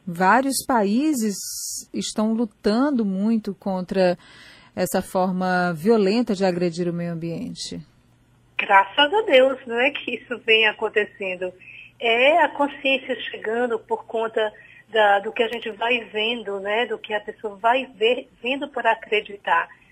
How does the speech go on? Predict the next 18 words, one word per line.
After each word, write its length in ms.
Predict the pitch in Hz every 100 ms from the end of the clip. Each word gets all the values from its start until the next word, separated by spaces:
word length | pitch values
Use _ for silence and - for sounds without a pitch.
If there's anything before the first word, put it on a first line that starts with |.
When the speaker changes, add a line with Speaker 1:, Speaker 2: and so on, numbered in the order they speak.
| _ _
Speaker 2:
vendo 200 | 254 294
essas 280 | 269 240 214
imagens 640 | 208 202 190 185 196 185 196
horríveis 580 | 190 254 285 208 190
dos 160 | 190 190
bichinhos 580 | 185 180 - 208 196 180
morrendo, 680 | 180 170 190 226 226 214 208 _ - _
vendo 180 | - 269
as 140 | 247
doenças 600 | 208 220 240 262 262 226 220
se 60 |
aproximando 540 | 214 196 - 190 185 180
das 160 | 175
pessoas, 540 | - 165 _ - 220 208
as 120 | 185
disfunções 540 | 196 - 202 - 190 190
hormonais, 600 | 180 180 165 190 214 196
neurológicas, 680 | 196 185 175 190 214 -